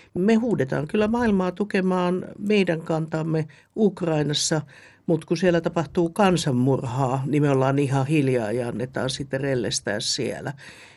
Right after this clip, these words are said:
Eikä se tilanne sielläkään ole ratkennut, niin kuin tiedetään, niin kaikilla näillä on myös keskinäiset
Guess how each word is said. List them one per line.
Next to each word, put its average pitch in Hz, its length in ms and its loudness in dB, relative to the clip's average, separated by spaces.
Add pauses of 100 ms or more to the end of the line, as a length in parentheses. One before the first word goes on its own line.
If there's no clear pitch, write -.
(140)
Eikä 123 240 -4
se 233 140 0
tilanne 180 380 4
sielläkään 135 480 -2
ole - 80 -8
ratkennut, 110 480 -8
niin 101 120 -8
kuin - 140 -10
tiedetään, 101 640 -4
niin 95 240 -6 (600)
kaikilla 151 420 2
näillä 175 300 0
on 156 60 -2
myös 156 200 -2
keskinäiset 131 800 -2